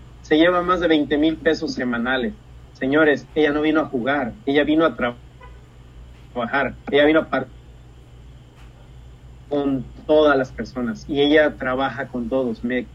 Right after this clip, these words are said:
tocó estar aquí en Tuxtla con Estanislao Enríquez, un amigo que conocí hace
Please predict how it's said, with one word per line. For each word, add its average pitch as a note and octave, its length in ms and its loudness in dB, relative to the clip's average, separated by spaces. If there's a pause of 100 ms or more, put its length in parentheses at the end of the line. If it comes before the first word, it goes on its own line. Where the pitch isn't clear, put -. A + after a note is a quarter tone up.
tocó - 300 -2
estar - 280 -2
aquí D#3 260 0
en D3 140 -2
Tuxtla - 380 -4
con B2 160 -4
Estanislao A#2 580 -2
Enríquez, C3+ 480 -4 (440)
un C#3+ 160 0
amigo C#3+ 420 0
que B2+ 160 -2
conocí A#2+ 440 -6
hace A#2+ 760 -2